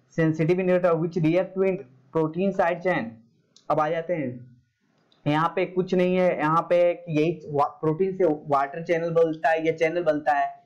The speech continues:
कुछ बड़े molecule से बनते हैं, कुछ छोटे से मॉलिक्यूल, मॉलिक्यूल से बनते हैं, कुछ channel बड़े होते हैं, कुछ channel छोटे होते हैं। यहाँ पे वही है, यहाँ पे ये देखो पूछा गया है, पोरीन फोर्टीन जो होता है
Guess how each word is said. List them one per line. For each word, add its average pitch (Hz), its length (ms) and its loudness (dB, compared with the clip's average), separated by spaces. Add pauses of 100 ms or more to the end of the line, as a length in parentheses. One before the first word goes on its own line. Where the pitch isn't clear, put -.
(260)
कुछ 165 160 0
बड़े 147 260 0
molecule 180 420 0
से 185 120 0
बनते 170 360 0
हैं, 170 140 -2
कुछ 160 180 -4
छोटे 160 300 0
से 175 160 -4
मॉलिक्यूल, 165 500 -4 (120)
मॉलिक्यूल 156 380 -2
से 160 120 0
बनते 151 200 0
हैं, 151 140 -2 (320)
कुछ 196 180 0
channel 190 320 -2
बड़े 170 240 0
होते 185 260 -2
हैं, 180 160 0
कुछ 160 200 -2
channel 165 300 0
छोटे 151 300 -2
होते 170 180 0
हैं। 170 80 0
यहाँ 156 120 2
पे 165 160 -4
वही 156 280 2
है, 143 340 0 (340)
यहाँ 151 180 2
पे 175 140 -6
ये 160 200 0
देखो 175 220 0
पूछा 170 360 -2
गया 165 160 2
है, 151 60 2
पोरीन 165 420 -2
फोर्टीन 180 420 0
जो 175 140 4
होता 175 300 0
है 147 340 -2